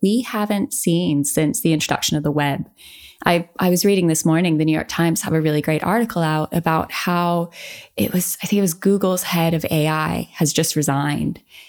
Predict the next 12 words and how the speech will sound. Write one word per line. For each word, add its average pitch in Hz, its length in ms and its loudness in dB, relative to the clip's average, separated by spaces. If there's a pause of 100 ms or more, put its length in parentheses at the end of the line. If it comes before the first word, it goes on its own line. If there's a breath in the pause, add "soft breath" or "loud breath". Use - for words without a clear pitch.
(280 loud breath)
and 151 340 0
was 165 140 2
saying, 156 640 2 (460)
"Oh, 185 220 2
in 170 100 2
a 160 60 2
way, 190 300 2
I 165 120 0
kind 185 260 2
of 175 100 -2
regret 160 380 0
my, 151 500 0